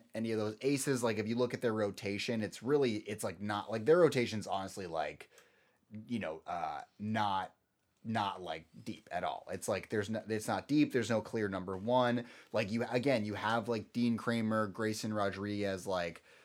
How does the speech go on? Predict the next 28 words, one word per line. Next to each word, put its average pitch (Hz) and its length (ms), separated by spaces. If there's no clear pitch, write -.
those 123 260
guys 110 260
coming 107 340
up, 95 240
Kyle 101 260
Bradish, 87 480
if 87 60
you 85 120
like 80 240
him, 82 180
although, 82 340
you 117 120
know, 95 240
but, 107 260
I 127 80
mean, 139 220
t-, - 120
basically, 143 440
like, 117 280
Tyler 120 380
Wells 101 340
is 98 120
pretty 101 200
much 98 200
your 101 80
number 92 240
one. 90 500
Um, 92 540